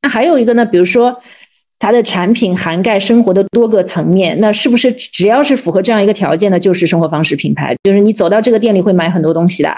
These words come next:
比如说 Miniso 这样的，那是不是类似于百货零售这样的品牌就都可以叫做生活方式品牌呢？所以这个其实是我们给自己提出的一个，呃，问题。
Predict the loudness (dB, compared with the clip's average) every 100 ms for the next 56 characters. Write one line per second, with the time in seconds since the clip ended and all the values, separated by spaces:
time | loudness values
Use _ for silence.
0 | -10 _ -20 _ -2 0 2 0 0 0
1 | -2 -4 -4 -4 -2 -4 -6 _ -2 0
2 | 2 0 2 0 2 0 0 0 2 2
3 | 0 -2 -2 0 0 0 0 -2 -8 _
4 | _ _ -2 0 0 -2 -2 -4 0 0
5 | 0 0 0 0 0 0 0 -2 0 -2
6 | 0 -2 -2 -2 -4 -4 -6 -8 -10 -10
7 | -12 -8 -2 0 0 0 0 -2 -2 -2
8 | 0 0 0 0 -2 -2 -2 -2 -2 -2
9 | -4 0 0 0 -2 0 2 2 0 -6
10 | -20 _ -4 0 0 0 2 0 -2 -8
11 | -10